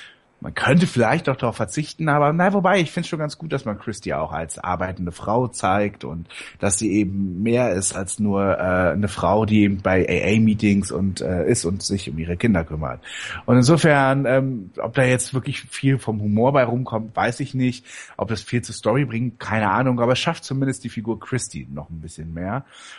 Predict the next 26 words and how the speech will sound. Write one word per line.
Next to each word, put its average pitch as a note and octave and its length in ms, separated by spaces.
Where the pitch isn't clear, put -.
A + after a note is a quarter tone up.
Und, D3+ 640
ähm, C#3 800
ja, C#3 420
ich, D3 220
das D3+ 220
habe D3+ 140
ich - 100
ehrlich D#3 220
gesagt D#3 340
in C3+ 100
den D3 200
anderen, D3+ 720
ähm, B2+ 440
Sitcoms C#3 640
von B2+ 220
Laurie B2 280
nicht C3+ 200
so A#2+ 100
wirklich C3+ 300
gesehen. A#2 340
Und B2+ 140
zu D#3 100
den C#3 180
Zoten, A3+ 840
äh, C#3 240
pff, - 260